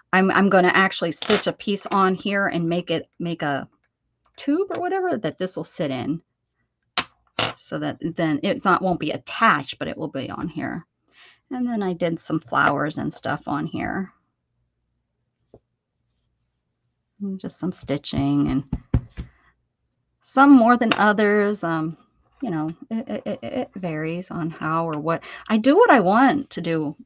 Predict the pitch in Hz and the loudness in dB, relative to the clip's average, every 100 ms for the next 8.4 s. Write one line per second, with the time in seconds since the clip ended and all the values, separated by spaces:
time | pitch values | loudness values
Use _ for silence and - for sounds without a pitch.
0 | _ _ _ - 175 175 - 135 156 180 | _ _ _ -12 -4 -4 -2 -4 -2 -4
1 | 196 220 269 285 269 254 226 214 202 214 | 0 2 2 2 0 0 0 0 -2 0
2 | 208 180 175 185 180 180 175 160 156 156 | 0 0 0 -2 -6 -6 -6 -6 -4 -2
3 | 139 143 127 160 - - _ 170 170 165 | 0 0 -2 -6 -14 -20 _ -2 0 2
4 | 165 - - 226 339 311 285 269 - 202 | 0 -4 -2 0 2 2 4 4 6 6
5 | 214 240 233 190 190 _ _ - - 175 | 6 2 0 -2 -4 _ _ -8 2 4
6 | 196 214 - _ _ _ - _ _ _ | 4 0 -4 _ _ _ -20 _ _ _
7 | 190 208 214 220 220 226 - 320 240 220 | -2 0 0 -4 -2 0 4 2 2 -4
8 | 240 247 262 262 | -2 0 2 0